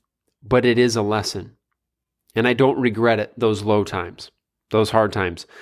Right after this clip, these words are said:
because now I feel like I'm stronger. I learned a lot. And I learned a lot about what I'm capable of. And I learned about, you know, hey, you're always gonna go through hard times. I'm probably gonna go through some more.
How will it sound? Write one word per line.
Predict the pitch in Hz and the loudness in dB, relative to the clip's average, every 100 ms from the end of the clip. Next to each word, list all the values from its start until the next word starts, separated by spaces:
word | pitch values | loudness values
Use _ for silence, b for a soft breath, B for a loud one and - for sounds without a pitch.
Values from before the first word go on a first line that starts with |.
| B | B
because | - 120 131 107 | -6 0 0 0
now | 120 131 135 | 2 2 4
I | 123 | 2
feel | - 123 | 2 2
like | 110 107 | 2 -2
I'm | 95 | -6
stronger. | - 123 110 95 90 | -4 0 2 0 -2
I | 104 123 | 0 0
learned | 98 113 104 | 0 0 0
a | 95 | -2
lot. | 92 98 80 - - _ b b b b b b b b b | 0 -2 -2 -10 -20 _ b b b b b b b b b
And | 117 | -2
I | |
learned | 120 135 127 | 2 2 4
a | |
lot | 120 117 110 | 2 2 2
about | 110 110 107 | 0 0 0
what | 113 | 0
I'm | 107 101 | 0 -2
capable | 87 127 120 104 98 92 | -2 -2 0 -2 -2 -2
of. | 90 | -2
And | 107 120 | 0 0
I | |
learned | 120 123 127 120 | 2 2 2 2
about, | 110 107 101 - _ _ | 0 0 0 -4 _ _
you | 127 113 | -4 -2
know, | 110 | -2
hey, | 113 147 110 98 - 127 131 | 0 2 2 0 -4 -12 -10
you're | 139 147 | -2 2
always | 151 180 151 | 4 4 2
gonna | 127 | 0
go | 110 107 | 0 -2
through | - 104 | -2 -4
hard | 107 104 | -2 -4
times. | - 98 87 - 135 | -4 -6 -8 -6 -2
I'm | 160 170 | 0 0
probably | - 160 156 | 0 0 2
gonna | 147 143 | 0 2
go | 135 131 | 2 2
through | 131 127 120 127 | 0 0 0 -2
some | - 127 | -2 0
more. | 139 110 104 | 2 0 -4